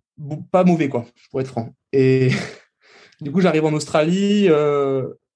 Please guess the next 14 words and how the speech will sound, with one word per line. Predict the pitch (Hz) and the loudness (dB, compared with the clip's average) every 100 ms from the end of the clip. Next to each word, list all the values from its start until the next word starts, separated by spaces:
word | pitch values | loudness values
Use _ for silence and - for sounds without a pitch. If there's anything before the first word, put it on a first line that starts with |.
| _ _ _ _ | _ _ _ _
et | 131 | -2
à | 139 | -2
l'entraînement, | 143 135 147 | -2 -2 0
je | 180 | 0
commence | - 143 135 | -2 -4 -2
à | |
me | 139 | 0
faire | 143 | 0
battre, | 143 143 139 | 0 -2 -2
euh, | 135 | -2
par | 131 | -4
toutes | - - | -10 -2
les | 165 | 0
filles, | 165 156 156 151 | 0 -4 -4 -6